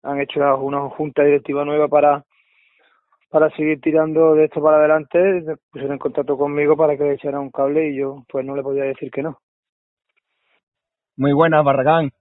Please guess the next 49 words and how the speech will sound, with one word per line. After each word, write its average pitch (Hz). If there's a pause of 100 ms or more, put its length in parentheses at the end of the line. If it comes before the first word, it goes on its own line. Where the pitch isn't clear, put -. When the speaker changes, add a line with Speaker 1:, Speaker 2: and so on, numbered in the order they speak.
(120)
Speaker 2:
Además, 139
Speaker 1:
Hola, 165
Speaker 2:
hemos, 180
Speaker 1:
buenas 165
tardes. 170 (400)
Speaker 2:
hemos 151
visto 165
que 151 (140)
los 147
que 143
te 135
seguimos 165
en 170
perfiles 156
de 147
redes 151
sociales 160
y 151
demás, 156 (120)
que 147
a 131
pesar 143
de 151
que 165
en 165
estos 165
años 165
ya 165
no 165
ha 160
estado, 170 (100)
el 165
último 160
año 165
sobre 170
todo, 170
involucrado 165
en 170
el 170
día 175
a 170
día 185
del 180
club, 208 (440)
no, 151
no 151
has 156
dejado 165
de 165